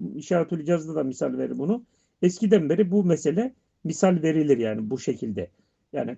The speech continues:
kalenin hüffetidir önemli olan, elifin hafifliğidir. Vav mıdır, şu mudur, bu mudur önemli değil. O artık düşmüştür. Şimdi burada da güneş mi dün arzın etrafında dönüyor?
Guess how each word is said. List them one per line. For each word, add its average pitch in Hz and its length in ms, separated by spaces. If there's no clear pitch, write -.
kalenin 185 580
hüffetidir 180 540
önemli 135 340
olan, 165 280
elifin 160 360
hafifliğidir. 175 760
Vav 202 300
mıdır, 160 320
şu 220 200
mudur, 160 260
bu 208 160
mudur 190 220
önemli 196 440
değil. 120 160
O 202 120
artık 160 380
düşmüştür. 180 560
Şimdi 180 160
burada 214 260
da 156 80
güneş 196 420
mi 175 160
dün 180 120
arzın 165 340
etrafında 147 540
dönüyor? 127 260